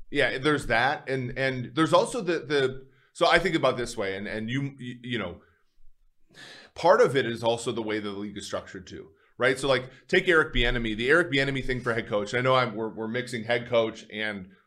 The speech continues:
offensive play call and all that stuff, but Bieniemy's a good example too, because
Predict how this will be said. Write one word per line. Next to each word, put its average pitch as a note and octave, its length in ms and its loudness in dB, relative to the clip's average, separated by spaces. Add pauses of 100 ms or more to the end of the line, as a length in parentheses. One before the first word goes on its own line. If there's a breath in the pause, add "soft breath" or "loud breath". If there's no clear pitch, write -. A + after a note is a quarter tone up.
offensive A2+ 360 2
play A2 140 -2
call G#2 220 0
and G2 80 -2
all G2 80 -2
that F#2+ 80 -4
stuff, C3 180 -2
but C3 160 -2
Bieniemy's D#3+ 440 2
a C3+ 40 -2
good C3 120 -2
example A#2+ 340 -4
too, C3+ 260 0
because G#2+ 320 -4